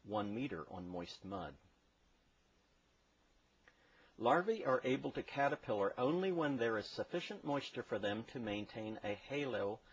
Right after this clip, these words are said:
of water about their bodies that provides buoyancy and lubrication. Because we've now withdrawn so much water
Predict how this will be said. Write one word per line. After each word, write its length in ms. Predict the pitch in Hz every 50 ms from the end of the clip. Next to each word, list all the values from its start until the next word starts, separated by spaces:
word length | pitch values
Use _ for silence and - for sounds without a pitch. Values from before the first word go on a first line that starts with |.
| - - - -
of 140 | 110 107 98
water 360 | 104 110 110 110 110 104 98
about 300 | 95 87 98 90 90 -
their 140 | - 95 90
bodies 500 | 82 90 85 82 82 80 82 85 - - -
that 180 | 92 95 - -
provides 460 | - 110 90 98 92 87 87 87 85
buoyancy 720 | - - 101 101 113 123 135 143 143 - - 160 151 170 - _ - - - _ _ _ -
and 180 | 95 98 87
lubrication. 880 | 95 104 104 104 113 101 - - 127 104 92 - - - 71 67 71 67 - _ _ _ _ _ _ _ _ _ _ _ _ _ _ _ _ _ _ _ _ _ _ _ _ _ -
Because 380 | 127 - - 156 156 - -
we've 180 | 143 139 120 113
now 380 | 113 113 123 131 156 170 160
withdrawn 600 | 143 123 113 - - - - 117 110 104 104 104
so 240 | - - - 165 190
much 320 | 214 202 185 - - - -
water 460 | 101 90 90 92 90 90 95 113